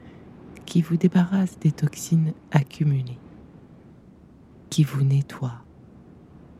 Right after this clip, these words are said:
de vos mois de tabagisme. Regardez,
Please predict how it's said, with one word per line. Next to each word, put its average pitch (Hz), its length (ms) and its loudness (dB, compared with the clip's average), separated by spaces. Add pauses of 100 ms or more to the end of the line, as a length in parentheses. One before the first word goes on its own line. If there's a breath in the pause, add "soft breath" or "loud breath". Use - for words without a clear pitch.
(400)
de 151 200 4
vos 143 340 2
mois 160 560 2 (140)
de 135 80 -6 (120)
tabagisme. - 960 -4 (3000 soft breath)
Regardez, 151 880 4